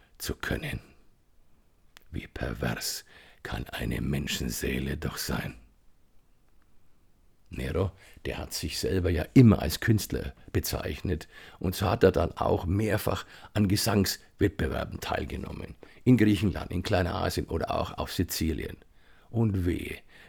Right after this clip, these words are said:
wehe, wenn ihm dann der erste Preis nicht zuerkannt wurde.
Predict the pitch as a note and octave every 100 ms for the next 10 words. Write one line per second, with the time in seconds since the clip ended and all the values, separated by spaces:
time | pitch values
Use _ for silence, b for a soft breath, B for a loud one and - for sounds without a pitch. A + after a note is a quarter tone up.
0 | b F#2+ G2 G2+ D2 D2+ - B B -
1 | - G2+ G2+ G2+ G2 - - - F#2 F#2
2 | - F#2 - A#2 G2+ G#2+ G#2 - - -
3 | b - - - - - - - - -
4 | -